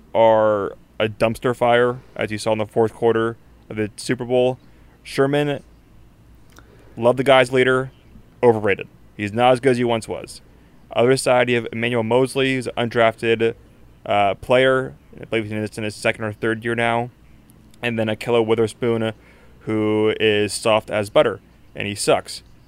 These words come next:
So, don't have much there. That being said, the linebackers are great. So they shut down anything over the middle in the short routes. Uh, but if they can get one corner to step up, then this team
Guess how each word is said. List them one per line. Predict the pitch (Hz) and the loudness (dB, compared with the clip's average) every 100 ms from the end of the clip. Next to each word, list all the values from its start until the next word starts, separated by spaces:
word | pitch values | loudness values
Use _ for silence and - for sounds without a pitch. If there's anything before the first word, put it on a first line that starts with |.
| - | -16
So, | - 135 127 117 - - | 2 4 6 4 -2 2
don't | 156 156 | 4 6
have | 147 | 6
much | 135 139 - | 4 0 2
there. | 135 131 131 131 - - - - - - | 6 6 4 2 -8 -20 -20 -20 -20 -2
That | 127 127 | 2 2
being | 127 120 | 2 0
said, | - 120 120 - | 6 6 6 2
the | 120 | 2
linebackers | 113 117 113 113 113 110 107 - - - - - | 2 2 4 2 2 -4 -4 -10 -18 -20 -20 -6
are | 107 104 - | -4 -4 -12
great. | - 110 107 110 - - - - | -8 0 0 0 -6 -20 -20 -6
So | |
they | 113 110 | -2 0
shut | - 110 | 0 -2
down | 110 120 | -2 0
anything | 107 104 104 104 104 - | -2 -2 -4 -4 -8 -2
over | - 110 | -2 0
the | 107 | -2
middle | 107 107 104 107 - - - 113 | 2 2 2 0 -8 -20 -16 -10
in | 104 | -10
the | |
short | - 110 | -2 -2
routes. | 104 104 104 - - _ _ - - - - | 2 2 2 -4 -16 _ _ -20 -20 -20 -6
Uh, | 101 | -6
but | 98 113 | -2 0
if | |
they | 143 | 0
can | 160 | 0
get | 170 147 | 2 4
one | 156 | 2
corner | 151 165 156 | 0 -2 -2
to | |
step | 151 147 143 | -2 -2 2
up, | 156 160 - | 2 2 -2
then | 117 117 120 | 0 0 0
this | 117 | -4
team | - 117 117 117 110 | -4 -6 -4 -4 -6